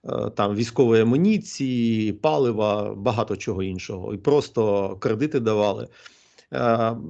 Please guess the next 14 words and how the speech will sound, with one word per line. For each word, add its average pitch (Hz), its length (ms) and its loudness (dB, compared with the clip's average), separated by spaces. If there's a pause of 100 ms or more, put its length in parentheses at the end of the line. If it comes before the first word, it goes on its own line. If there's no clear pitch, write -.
(180)
я 170 220 4
сподіваюся, 190 640 2
що 151 200 -2
щось 190 260 2
подібне 151 420 -2
буде 135 240 0
зроблено 135 800 0
з, 104 240 -6
м, 120 1080 0
принаймні 139 500 4
державними 127 680 2
боргами 107 500 -2
України. 104 520 -8 (600)
А, 110 560 2